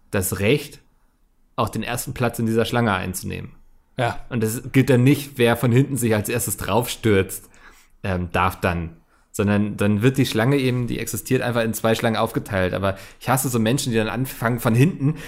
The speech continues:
Speaker 1: schnell dem Kassierer hinterher zu rennen, weil sie dann wissen, okay, der macht grad eine Kasse auf, also kann ich mich jetzt nach ganz vorne fuchsen. Richtige Unsympathen.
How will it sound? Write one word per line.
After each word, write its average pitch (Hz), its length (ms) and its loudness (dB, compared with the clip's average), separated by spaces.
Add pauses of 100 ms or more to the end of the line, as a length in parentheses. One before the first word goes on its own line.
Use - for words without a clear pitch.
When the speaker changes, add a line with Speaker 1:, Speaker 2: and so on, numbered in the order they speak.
(180)
Speaker 1:
schnell 143 180 0
dem 156 140 2
Kassierer 151 400 4
hinterher 107 360 2
zu - 120 0
rennen, 107 260 2
weil 120 120 4
sie 120 80 2
dann 110 160 2
wissen, 143 180 -2
okay, 107 220 0
der 113 100 4
macht 113 180 -2
grad 113 140 -2
eine 104 100 -10
Kasse 135 320 -2
auf, 110 260 -2
also 117 220 -4
kann 120 160 -2
ich 110 80 -2
mich 117 140 -4
jetzt - 260 -6 (180)
nach 110 340 -4
ganz 107 160 -2
vorne 135 280 0
fuchsen. - 460 -6 (380)
Richtige 123 440 2
Unsympathen. 98 580 -2